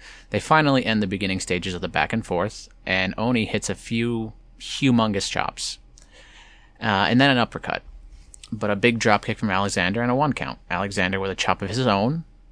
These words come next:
This is kind of what I expected out of this match, just two guys beating the absolute shit out of each other's chests with chops. Alexander with a two count. Alexander goes for the lumbar check early, which he did last week and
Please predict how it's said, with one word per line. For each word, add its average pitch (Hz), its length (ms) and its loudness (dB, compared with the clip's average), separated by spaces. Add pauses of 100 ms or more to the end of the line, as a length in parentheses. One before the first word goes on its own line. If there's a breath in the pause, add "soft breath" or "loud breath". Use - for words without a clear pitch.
(300)
This 117 340 0
is 117 100 0
kind 101 240 2
of 92 120 -6
what 98 100 2
I 92 80 4
expected 87 440 -4
out 85 80 0
of 80 60 -2
this 92 140 -6
match, - 300 -2
just - 200 -4
two 98 140 -4
guys 85 240 -2
beating - 280 -6
the 85 180 -6 (160)
absolute 85 440 -4
shit 95 220 0
out 82 120 0
of 85 80 -6
each - 160 -6
other's 80 200 -4
chests - 460 -2
with - 100 -16
chops. - 480 -4 (840 loud breath)
Alexander 113 540 6
with 110 120 0
a - 20 -2
two - 180 -2
count. 87 300 -2 (800)
Alexander 104 380 2
goes 101 180 2
for - 80 0
the 101 100 -4
lumbar 104 280 4
check - 260 2
early, 90 340 0
which 98 240 -4
he 92 200 -2
did 92 240 -2
last 87 280 0
week 117 300 -4
and 92 540 -6